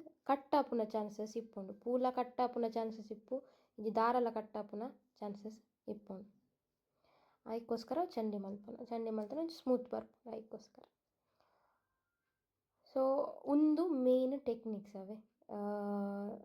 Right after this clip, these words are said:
ಏಪ ಪೂ ಜಾಸ್ತಿ ಇಪ್ಪುಂಡು ತುಲೆ, ಆನೆ ರೇಟ್ ಕಮ್ಮಿ ಇಪ್ಪುಂಡೆ, ಅವು ಪಕ್ಕ ಎಣ್ಣೆಯೋಡು. ಬೊಕ್ಕೊಂಜಿ ಸೀಸನೇಬಲ್ ಟೈಮ್ ಉಂಡು ಪಂಡ ದಾದ ಗೊತ್ತುಂಡು, ಇತ್ತೆ ಪರ್ಬ ಪೂರ ಉಂಡು ತುಲೆ. ಇಂದು ನಕ್ಕಲ ಪರ್ಬಗ್ ಜಾಸ್ತಿ ಆದ್, ಆ, ನಮ್ಮ,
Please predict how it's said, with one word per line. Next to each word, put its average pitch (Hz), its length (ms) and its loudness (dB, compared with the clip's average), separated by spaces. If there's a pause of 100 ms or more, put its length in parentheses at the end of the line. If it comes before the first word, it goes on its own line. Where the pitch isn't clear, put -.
(520)
ಏಪ 277 320 6
ಪೂ 262 280 0
ಜಾಸ್ತಿ 247 380 2
ಇಪ್ಪುಂಡು 214 280 -4
ತುಲೆ, 208 360 -6
ಆನೆ 208 240 -6
ರೇಟ್ 202 280 -6
ಕಮ್ಮಿ 202 220 -2
ಇಪ್ಪುಂಡೆ, 208 500 -2
ಅವು 214 220 0
ಪಕ್ಕ 220 340 -4
ಎಣ್ಣೆಯೋಡು. 214 440 2 (320)
ಬೊಕ್ಕೊಂಜಿ 311 480 6
ಸೀಸನೇಬಲ್ 294 840 2
ಟೈಮ್ 233 220 4
ಉಂಡು 196 120 -4
ಪಂಡ 214 240 -4 (360)
ದಾದ 220 220 2
ಗೊತ್ತುಂಡು, 202 320 -6
ಇತ್ತೆ 196 140 -8
ಪರ್ಬ 208 420 0
ಪೂರ 233 220 -2
ಉಂಡು 190 240 -4
ತುಲೆ. 190 260 -8 (680)
ಇಂದು 254 160 2
ನಕ್ಕಲ 262 340 4
ಪರ್ಬಗ್ 220 640 2
ಜಾಸ್ತಿ 226 600 2
ಆದ್, 208 460 -2 (440)
ಆ, 208 360 0
ನಮ್ಮ, 202 300 0